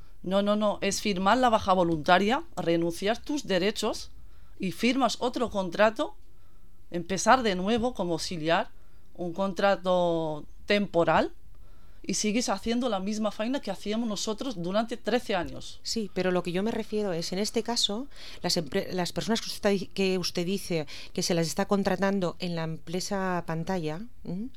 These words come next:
Speaker 2: Eh, ¿entran a trabajar como cooperativistas, o sea, como cooperativa o como trabajador para la empresa?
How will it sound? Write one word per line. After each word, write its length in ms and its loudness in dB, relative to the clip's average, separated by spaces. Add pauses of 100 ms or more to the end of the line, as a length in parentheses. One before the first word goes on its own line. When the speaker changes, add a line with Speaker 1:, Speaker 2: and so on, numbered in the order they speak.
(600)
Speaker 2:
Eh, 380 4
¿entran 360 6
a 60 4
trabajar 580 4
como 360 8
cooperativistas, 920 8
o 40 -2
sea, 120 6
como 300 6
cooperativa 680 6
o 120 8
como 240 8
trabajador 580 6
para 160 2
la 80 2
empresa? 480 -2